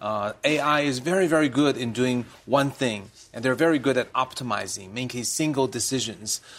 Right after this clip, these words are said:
but they don't feel anything. So AlphaGo is a good example of a robot that beats the whole world, everybody in this game of Go. Uh, but, you know, to give an example,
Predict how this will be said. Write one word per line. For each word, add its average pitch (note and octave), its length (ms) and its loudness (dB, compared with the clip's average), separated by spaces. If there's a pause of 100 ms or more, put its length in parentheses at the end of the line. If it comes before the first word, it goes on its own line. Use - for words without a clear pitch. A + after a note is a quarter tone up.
(160)
but B2+ 200 0 (160)
they E3+ 180 4
don't E3 260 0
feel G#3 380 -4
anything. F#2+ 420 -8 (120)
So - 360 -4
AlphaGo C#3 760 2
is A2 140 -8
a A#2 40 -4 (120)
good C3 120 2
example A2 580 -2
of G2+ 120 -6
a G#2 60 -6
robot F#2 560 -4 (320)
that A#2 260 -2
beats D#3 300 2
the B2 160 -2 (100)
whole F3 180 2
world, C#3+ 460 2 (120)
everybody G2+ 640 -2
in A2 200 -10
this G#2 180 -4
game A2+ 460 -4
of F#2 120 -14
Go. C#3+ 180 2 (680)
Uh, B2 180 2 (100)
but, - 400 0 (400)
you B2+ 100 -4
know, A#2+ 120 0
to B2 160 -8
give B2 260 -2
an A#2+ 100 -2
example, B2+ 580 0